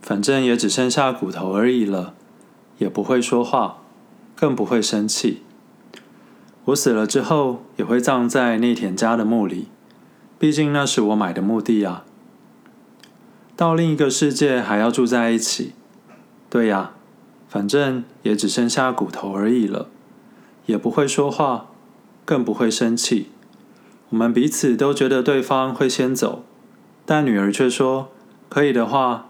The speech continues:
希望老爸先去，因为我不知道怎么和他相处。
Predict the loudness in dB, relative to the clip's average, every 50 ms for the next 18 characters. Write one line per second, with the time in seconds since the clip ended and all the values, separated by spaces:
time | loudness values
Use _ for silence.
0 | -20 -20 -10 -4 -2 0 2 2 2 2 0 0 0 0 0 0 0 0 -2 -2
1 | -2 -2 0 -2 -2 -2 -4 -8 -18 -20 _ -20 -20 _ _ _ _ -20 -20 _
2 | -10 -4 -2 0 2 2 2 2 0 0 0 0 0 0 2 2 2 0 0 -2
3 | -4 -6 -6 -6 -6 -6 -6 -8 -8 -8 -4 -2 -2 -2 -2 -2 -2 -2 -4 -4
4 | -6 -6 -6